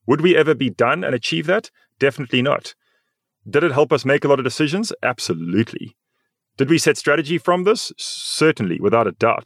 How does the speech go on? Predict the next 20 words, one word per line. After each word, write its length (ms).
Did 100
it 100
mean 360
stuff 260
to 120
people 300
that 160
we 140
brought 180
into 160
the 80
business? 440
Sure, 420
absolutely 560
did, 260
right? 280
You 80
got 180
your 120
values, 560